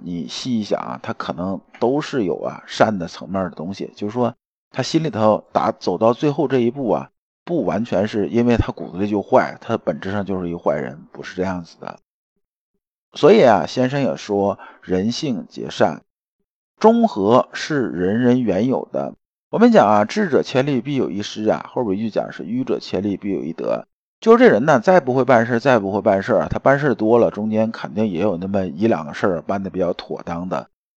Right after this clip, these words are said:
所以啊，这人人心里面原有，所以你怎么能说他是没有呢？其可谓无啊，就是你不能说他是没有的。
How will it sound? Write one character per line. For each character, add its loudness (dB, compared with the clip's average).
所 6
以 12
啊， 8
这 2
人 4
人 4
心 -4
里 -2
面 2
原 -2
有， -2
所 6
以 4
你 0
怎 0
么 -4
能 0
说 0
他 -2
是 -8
没 -2
有 2
呢？ -6
其 -6
可 -6
谓 2
无 -4
啊， -6
就 -14
是 -8
你 -6
不 -10
能 -4
说 -4
他 -4
是 -2
没 -6
有 -4
的。 -12